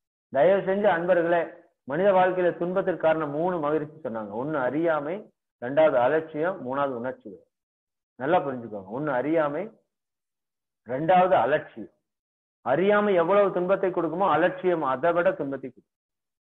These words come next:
மூணாவது உணர்ச்சி வயம். ஆன்மீகத்துல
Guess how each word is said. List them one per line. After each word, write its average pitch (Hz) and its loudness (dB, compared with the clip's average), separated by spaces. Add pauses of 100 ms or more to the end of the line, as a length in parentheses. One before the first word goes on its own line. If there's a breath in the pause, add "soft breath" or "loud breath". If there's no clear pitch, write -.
(580)
மூணாவது 175 2
உணர்ச்சி 156 -4
வயம். 98 -10 (1900)
ஆன்மீகத்துல 214 4